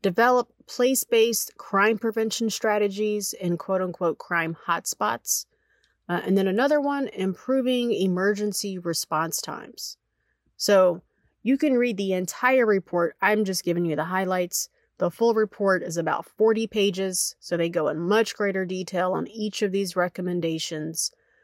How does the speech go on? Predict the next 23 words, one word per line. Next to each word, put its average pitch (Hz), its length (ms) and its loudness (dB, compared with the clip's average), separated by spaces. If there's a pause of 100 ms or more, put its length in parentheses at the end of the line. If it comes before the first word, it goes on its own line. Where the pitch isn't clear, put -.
(220)
Uh, 165 180 0
I 208 120 4
would 208 140 2
say 208 220 2
one 185 280 0
of 202 80 -2
the 175 80 0
themes 185 420 -4
that - 140 -4
I 170 180 0
noticed 180 400 -2
throughout 175 400 -2
this 190 300 -2
is 165 140 -4
a - 100 -4
focus 170 540 -2
on 156 260 -6
youth 196 380 -4 (640)
and 180 120 2
a 175 80 0
focus 170 480 0
on 160 240 -6
education. 160 800 -10